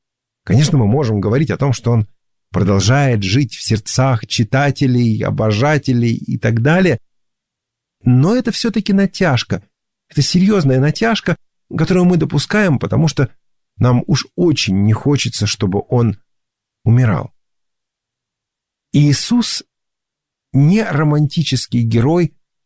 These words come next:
в классическом, в обычном смысле этого слова. Иисус умирает не за себя,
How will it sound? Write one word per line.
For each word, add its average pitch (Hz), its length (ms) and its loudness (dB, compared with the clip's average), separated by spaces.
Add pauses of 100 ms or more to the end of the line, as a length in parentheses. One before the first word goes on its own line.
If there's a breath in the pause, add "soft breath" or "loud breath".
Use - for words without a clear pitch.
(140)
в - 120 -14
классическом, 120 800 0 (440)
в - 40 0
обычном 110 540 0
смысле 101 540 -2
этого 98 400 -4
слова. 117 440 -2 (1200)
Иисус 143 580 0 (380)
умирает 170 600 0
не 165 300 2
за 156 140 -2
себя, 143 760 -2